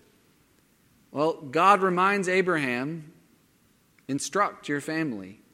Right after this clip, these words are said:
teach them," right? Teach them the ways of God, lead them in the worship of God. Can it be that something that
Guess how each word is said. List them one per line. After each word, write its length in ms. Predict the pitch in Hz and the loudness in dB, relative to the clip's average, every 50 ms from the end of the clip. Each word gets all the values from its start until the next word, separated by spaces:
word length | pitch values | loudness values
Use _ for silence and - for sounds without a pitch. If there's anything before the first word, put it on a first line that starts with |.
| _ _ _ _ _ | _ _ _ _ _
teach 380 | - - 208 202 202 - - - | -4 -2 -2 -2 -2 -6 -6 -6
them," 340 | 127 107 95 95 123 123 - _ _ _ _ _ _ _ _ - | -6 -6 -6 -10 -14 -18 -20 _ _ _ _ _ _ _ _ -14
right? 160 | 131 139 - | -14 -12 -8
Teach 340 | - - 196 214 202 - - | -2 0 0 2 2 0 -2
them 200 | 214 208 196 196 | -2 -2 -2 0
the 100 | 190 180 | -2 -2
ways 480 | 156 170 175 190 190 190 190 185 185 - | 0 2 2 4 6 6 4 4 2 -2
of 220 | - 151 139 143 | -6 -8 -8 -6
God, 460 | 147 175 190 196 185 156 123 110 117 - - - - _ - | -4 -2 0 0 0 0 -2 -2 -6 -10 -16 -20 -20 _ -4
lead 380 | 127 147 170 202 214 214 185 | 0 2 4 4 2 2 2
them 260 | 208 196 196 185 185 | 2 0 2 0 -2
in 460 | - 160 175 185 202 202 202 196 190 190 - - - - | -4 -4 -2 -2 0 0 0 -2 -4 -6 -10 -20 -20 -6
the 100 | - 160 | -4 -2
worship 440 | 151 151 170 190 185 - 190 175 175 | 0 0 0 0 0 -2 -4 -4 -6
of 160 | 175 160 151 | -8 -8 -6
God. 400 | 147 180 202 202 196 135 113 - - - - - _ _ | -8 -6 -6 -4 -4 -4 -6 -6 -12 -18 -20 -20 _ _
Can 220 | - 196 220 233 220 | 0 2 2 4 4
it 160 | 208 147 139 | 2 0 2
be 220 | 143 190 220 220 | 2 4 4 4
that 200 | 196 170 156 - | 4 4 2 0
something 720 | - - - 208 220 220 202 - 202 190 180 170 151 120 113 | -2 -2 0 0 2 0 -2 0 0 2 2 2 0 0 2
that 480 | 147 170 196 208 208 - - - - | 4 6 6 6 4 4 2 -4 -14